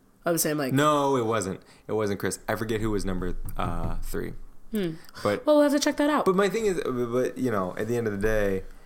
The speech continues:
Speaker 2: if Steph, Steph wouldn't be that high if you're only considering a point guard to be someone who also, their, the bulk of their worth is facilitating.
Speaker 1: Right.
Speaker 2: 'Cause Steph doesn't do that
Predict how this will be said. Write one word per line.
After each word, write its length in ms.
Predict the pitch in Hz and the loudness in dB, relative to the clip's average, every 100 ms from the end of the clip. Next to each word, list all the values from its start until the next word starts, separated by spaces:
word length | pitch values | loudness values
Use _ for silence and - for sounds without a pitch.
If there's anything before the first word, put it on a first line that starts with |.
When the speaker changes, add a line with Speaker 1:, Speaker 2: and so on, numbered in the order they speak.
| - - | -20 -6
Speaker 2:
if 160 | 104 | -4
Steph, 560 | - - 110 104 - - - - - | -2 0 0 -2 -6 -18 -20 -20 -8
Steph 280 | - 156 135 | -2 0 0
wouldn't 220 | 151 117 | 0 0
be 100 | 110 | 0
that 180 | 104 95 | 0 -2
high 360 | 101 104 95 - | 0 0 0 -4
if 180 | 98 104 | -4 -2
you're 220 | 95 95 | -2 -2
only 460 | 104 98 95 92 - | -4 -2 -2 -2 -4
considering 500 | - 95 101 92 92 | -4 -4 -2 -2 -4
a 60 | 82 | -6
point 300 | - 101 92 | -4 -4 -4
guard 200 | 87 87 | -4 -6
to 60 | 85 | -6
be 100 | 90 | -6
someone 540 | - 87 87 90 85 - - | -4 -4 -4 -6 -10 -16 -12
who 140 | - 92 | -8 -4
also, 380 | 101 98 - 92 | -2 -2 -4 -4
their, 200 | 95 90 - | -4 -6 -6
the 100 | 98 | -6
bulk 380 | 87 101 104 - | -2 -2 0 -4
of 140 | 95 | -6
their 440 | 92 92 87 85 - _ _ - _ - - - _ _ _ _ - _ _ _ - _ - 123 - | -6 -6 -8 -10 -14 _ _ -20 _ -20 -20 -20 _ _ _ _ -20 _ _ _ -20 _ -18 -16 -10
worth 540 | 107 98 101 143 - - | -2 2 2 0 -4 -2
is 360 | 92 - - - | 0 0 -2 -4
facilitating. 800 | - - - 85 85 - - 147 143 | -8 -2 0 0 -2 -8 -10 -10 -4
Speaker 1:
Right. 280 | 180 151 - - | -2 -2 -4 -8
Speaker 2:
'Cause 160 | - 98 | -6 -2
Steph 260 | 110 98 | 0 0
doesn't 280 | - 98 92 | -2 -2 -2
do 160 | 90 92 | -4 -4
that 240 | 90 90 | -6 -8